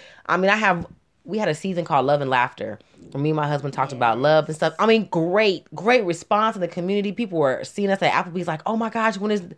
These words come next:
Speaker 1: next episode coming out?" Next episode came out a whole year later.
Speaker 2: <laughs>
Speaker 1: I mean, I'm like, I lost
Speaker 2: Because
Speaker 1: all that
Speaker 2: things,
Speaker 1: momentum.
Speaker 2: yeah.
Speaker 1: And so, um,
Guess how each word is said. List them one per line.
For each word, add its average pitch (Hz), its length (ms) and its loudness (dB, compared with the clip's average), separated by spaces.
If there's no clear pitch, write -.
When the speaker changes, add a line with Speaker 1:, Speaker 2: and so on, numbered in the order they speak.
Speaker 1:
next 208 200 -4
episode 196 320 0
coming 185 200 -2
out?" 160 220 2
Next 175 240 0
episode 147 300 0
came 143 200 -2
out 127 120 0
a 127 60 0
whole 127 200 0
year 120 160 -6
later. 110 240 0
Speaker 2:
<laughs> - 380 -12
Speaker 1:
I 208 120 4
mean, 220 240 8
I'm 233 160 4
like, 214 120 4
I 220 100 4
lost 170 240 6
Speaker 2:
Because 160 60 4
Speaker 1:
all 180 140 6
that 190 140 6
Speaker 2:
things, 202 120 2
Speaker 1:
momentum. 175 380 2
Speaker 2:
yeah. 147 500 2
Speaker 1:
And 165 160 -2
so, 160 400 6
um, 147 540 0